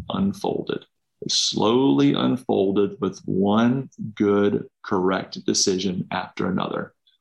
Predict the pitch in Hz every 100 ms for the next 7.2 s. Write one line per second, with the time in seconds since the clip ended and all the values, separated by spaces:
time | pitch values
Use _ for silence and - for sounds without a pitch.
0 | - 98 120 117 101 101 95 - 90 98
1 | 113 104 - 50 - - 101 98 107 101
2 | 50 - - - 50 - 53 50 50 -
3 | - - - 101 101 113 117 110 110 107
4 | 110 - 117 110 110 104 104 92 - -
5 | - _ _ _ - 107 117 117 127 120
6 | 113 107 107 101 101 - 101 101 92 95
7 | 95 92